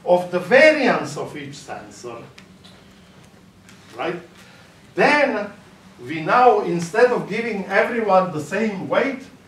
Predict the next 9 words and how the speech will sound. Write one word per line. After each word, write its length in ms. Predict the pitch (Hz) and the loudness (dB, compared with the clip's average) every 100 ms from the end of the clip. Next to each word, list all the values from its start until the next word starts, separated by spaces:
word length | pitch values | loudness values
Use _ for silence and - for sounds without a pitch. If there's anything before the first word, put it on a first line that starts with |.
| _ - - - | _ -20 -20 -14
we 160 | 165 165 | -12 -6
can 260 | 170 165 | -6 -4
give 420 | 170 240 - - | -4 -4 -4 -8
each 360 | 220 262 - 202 | -8 -8 -8 -6
reading 720 | 185 254 277 208 196 208 214 214 196 - - - - - | -4 2 2 2 -4 -4 -2 -2 -2 -6 -20 -20 -16 -8
approxim-, 840 | 143 170 214 247 - 214 214 143 | -8 0 4 4 2 -6 -8 -4
well, 300 | 170 233 254 | 0 4 4
of 320 | 202 151 135 131 | 2 -2 -4 -8
the 360 | 135 127 123 | -6 -6 -8